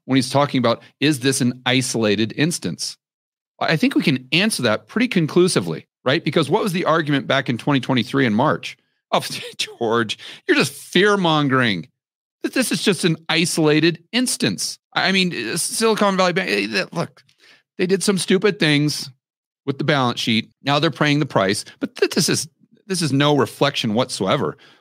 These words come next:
of some sort of systemic risk or what's happening with the banking system as a whole. And then a few months later, another bank goes bust, and not that they've gone bust yet, but we see more cracks in the system, more cracks in the system, more cracks in the system.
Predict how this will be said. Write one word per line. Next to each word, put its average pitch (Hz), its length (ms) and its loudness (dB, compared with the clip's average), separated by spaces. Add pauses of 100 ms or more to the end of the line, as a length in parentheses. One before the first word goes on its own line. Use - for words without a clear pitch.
(120)
of 110 100 -4
some 127 160 2
sort 113 220 2
of 87 100 -4
systemic - 880 -2
risk 85 600 -4 (580)
or 127 60 2
what's 131 160 0
happening 127 340 0
with 120 100 0
the - 80 -6
banking 123 400 0
system 120 460 0
as 113 180 0
a 98 60 0
whole. 98 500 0 (140)
And 131 160 0
then 202 320 0 (640)
a - 40 -14
few 139 140 2
months 135 280 2
later, 107 320 2 (340)
another 135 300 2
bank 92 360 -4 (140)
goes 95 220 0
bust, 95 240 -2
and 139 80 0
not 143 240 -4
that 120 100 -10
they've 117 160 0
gone 101 220 0
bust 90 280 -2
yet, 80 220 -4 (220)
but 123 120 2
we 135 120 4
see 135 200 2
more 131 280 4
cracks 113 420 -2
in 95 60 -2
the 82 80 -4
system, 85 440 -8
more 131 220 4
cracks 110 420 -2
in 98 80 -4
the 85 60 -4
system, 85 460 -6
more 131 240 2
cracks 107 340 -2
in 90 80 -4
the 78 40 -6
system. 87 280 -8